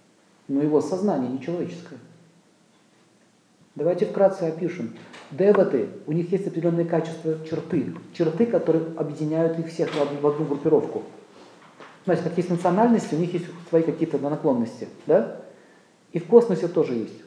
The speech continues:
Вы можете понять, кто перед вами, по его чертам характера. Есть индивидуальные черты характера, как личности, и есть общая черта характера, принадлежащая какому-то этносу или группе. Так вот, у деватов они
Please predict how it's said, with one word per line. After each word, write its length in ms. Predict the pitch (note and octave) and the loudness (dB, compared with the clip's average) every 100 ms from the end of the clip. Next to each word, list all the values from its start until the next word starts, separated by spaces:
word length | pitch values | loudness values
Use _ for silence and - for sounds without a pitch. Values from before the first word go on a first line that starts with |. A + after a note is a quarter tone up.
| C#3+ | -2
Вы 120 | E3 | 0
можете 320 | G3 G3 G#3 | 2 0 0
понять, 320 | G3 F#3+ F#3 | 2 4 2
кто 80 | - | 0
перед 260 | - D#3+ D#3 | -2 -2 0
вами, 260 | C3+ A2+ A2+ - - - - - - - - - | -2 -2 -8 -12 -14 -14 -20 -20 -20 -20 -16 0
по 120 | E3 | 4
его 260 | E3 F3 | 4 2
чертам 380 | F3+ F3+ - D#3+ | 0 -4 -2 -2
характера. 460 | E3 D#3+ C3+ A#2+ A2+ A2+ - - - - - - - - | 0 0 0 -2 -8 -10 -16 -18 -20 -20 -20 -20 -20 -14
Есть 380 | D3 F#3 F#3 F3 | -2 0 0 -4
индивидуальные 600 | D#3 D#3 D#3+ C#3+ C3+ D3+ | -8 -2 0 0 -2 -6
черты 280 | F3+ - F#3 | -8 -10 -8
характера, 500 | F#3+ G3+ G3 G3+ G#3 | -4 -4 -4 -10 -10
как 160 | G#3+ G3 | -10 -10
личности, 520 | G3 - F#3+ - G#3+ - - - - - | -10 -12 -14 -10 -10 -10 -14 -20 -20 -12
и 80 | |
есть 300 | D#3+ A3 - - | -6 -4 -6 -2
общая 320 | F3+ F3+ F3+ | 0 0 -6
черта 260 | E3+ D#3+ D#3+ | -6 -4 -6
характера, 560 | D#3 E3 F#3 F#3+ F#3 F3+ | -4 -4 -2 -2 -2 -2
принадлежащая 540 | F3 D3+ D3+ E3 - | -4 -6 -6 -6 -8
какому-то 360 | - D#3 D#3 - | -8 -6 -8 -6
этносу 420 | E3+ E3 D#3 - C#3 | -6 -4 -6 -8 -8
или 80 | C#3 | -6
группе. 340 | B2+ A#2 - | -6 -8 -12
Так 220 | - C#3+ | -14 -10
вот, 200 | F3+ F3 | -8 -8
у 140 | F3 C#3 | -10 -4
деватов 440 | F#3+ E3 - - - - - - - | -4 -2 -6 -10 -16 -20 -20 -20 -20
они 320 | - E3 F#3 | -8 -4 -4